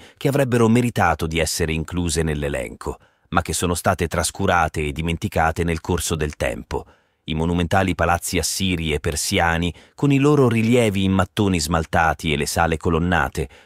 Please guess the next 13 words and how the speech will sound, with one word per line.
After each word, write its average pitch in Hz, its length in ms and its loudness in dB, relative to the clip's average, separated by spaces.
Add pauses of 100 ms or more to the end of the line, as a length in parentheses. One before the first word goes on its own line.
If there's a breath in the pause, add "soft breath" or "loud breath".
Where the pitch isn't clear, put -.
come 147 220 2
l'imponente 113 640 4
Apadana 87 460 2
di 76 100 -4
Persepoli, 64 720 -4 (380)
le 69 140 -4
maestose 85 640 2
ziggurat 87 640 -2
babilonesi 85 720 0
che - 120 -6
svettavano 87 640 0
nel 78 200 -2
cielo, 71 440 0